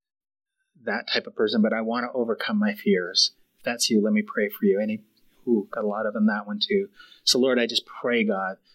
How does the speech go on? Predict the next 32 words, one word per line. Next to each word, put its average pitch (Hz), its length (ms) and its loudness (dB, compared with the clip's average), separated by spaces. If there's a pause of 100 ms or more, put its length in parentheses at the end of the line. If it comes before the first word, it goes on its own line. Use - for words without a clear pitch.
(180)
that, 135 80 0 (120)
that, 113 240 -2
Lord, 110 360 2 (360)
there 117 160 0
would 107 200 -2
be, 110 420 6
where 110 220 4
there 117 160 2
was - 180 4
fear, 101 320 4
that 110 140 0
you 110 100 6
would 104 180 4
replace - 480 0
it 139 80 -6
with 120 160 -4
faith - 460 -2 (600)
in 104 160 6
growing 110 480 2
measure 98 400 2
in 202 160 4
Jesus' 104 440 2
name. 196 220 -2 (460)
And 123 100 0
some 147 240 4
of 143 120 0
you 123 360 6
just 123 160 4
say, 120 160 2
"Look, 113 240 -2 (1000)
I'm 120 220 2
overwhelmed. 104 640 0